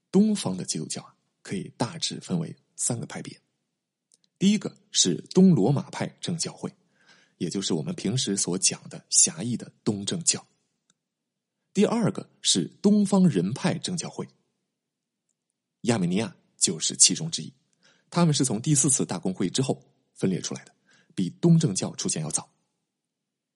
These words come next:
第三个啊，是景教，东方亚述教会。聂斯托利派啊，就是第三次会议之后分裂出来的，比东方人派正教会还要早。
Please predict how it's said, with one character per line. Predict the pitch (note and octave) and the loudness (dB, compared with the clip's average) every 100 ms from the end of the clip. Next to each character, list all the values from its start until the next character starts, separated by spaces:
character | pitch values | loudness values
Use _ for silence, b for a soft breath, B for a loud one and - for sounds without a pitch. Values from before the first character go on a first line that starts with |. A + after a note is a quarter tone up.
| _ _ _ _ _ _ _ _ _ _ - | _ _ _ _ _ _ _ _ _ _ 2
第 | G#3 | 4
三 | F#3+ A#3 B3+ | 6 4 4
个 | - - | 0 -4
啊， | - E2+ - | -14 -12 2
是 | - G2 - _ | 4 4 0 _
景 | - G#2 F2+ E2 | 2 2 2 -2
教， | - C#3+ - _ _ _ _ - | -2 -2 -8 _ _ _ _ 2
东 | C#3 | 2
方 | C3+ C3 C3+ | 4 2 2
亚 | C3+ | 0
述 | - A#2+ | -2 -4
教 | - | -6
会。 | - - _ _ _ _ _ _ _ _ _ _ _ _ _ _ _ _ _ _ _ _ - | -8 -16 _ _ _ _ _ _ _ _ _ _ _ _ _ _ _ _ _ _ _ _ 0
聂 | A3+ | 2
斯 | G3+ | 4
托 | A3 | 4
利 | G3 | 4
派 | C#3 D3+ - | 2 -2 -4
啊， | G2+ | -10
就 | G2 A2 | -2 0
是 | G2 G2+ | 0 -2
第 | B2+ | -2
三 | B2+ C3+ | 0 2
次 | C3 | 0
会 | F#2+ E2 | 0 -4
议 | |
之 | - | -4
后 | - - _ _ | -8 -12 _ _
分 | - E3 | -8 -6
裂 | - | -6
出 | - | -10
来 | - | -14
的， | _ _ _ _ _ _ _ - | _ _ _ _ _ _ _ 0
比 | G#2 F2+ - - | 0 0 -6 4
东 | F#3+ F3+ | 6 6
方 | E3 E3 | 4 2
人 | - | 0
派 | - - | -6 -8
正 | - F2 | -8 -8
教 | - | -8
会 | - _ _ _ | -10 _ _ _
还 | - D2+ | -14 -12
要 | E2 | -8
早。 | - - | -8 -8